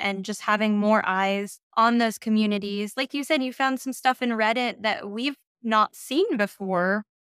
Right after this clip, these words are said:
And I can see easily years worth of work here of uncovering these websites and knocking 'em down one by one. And it's so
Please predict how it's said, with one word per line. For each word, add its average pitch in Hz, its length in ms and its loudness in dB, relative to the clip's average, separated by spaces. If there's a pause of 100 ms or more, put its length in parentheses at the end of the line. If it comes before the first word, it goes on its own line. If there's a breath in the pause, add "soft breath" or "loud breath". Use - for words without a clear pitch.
(180)
And 226 440 0
I 254 160 -2
can 285 160 -6
see 262 160 -8
easily 233 480 -4
years 226 480 -2
worth 208 240 -4
of 190 180 -4
work 214 300 -2
here 185 500 -2
of 196 240 0
uncovering 208 720 -2
these 190 160 -2
websites 196 500 -4
and 190 140 0
knocking 190 360 0
'em 185 180 -4
down 202 340 2
one 180 240 -2
by 165 160 -4
one. 190 480 -8 (100)
And 202 140 -4
it's - 320 -10
so 226 560 -2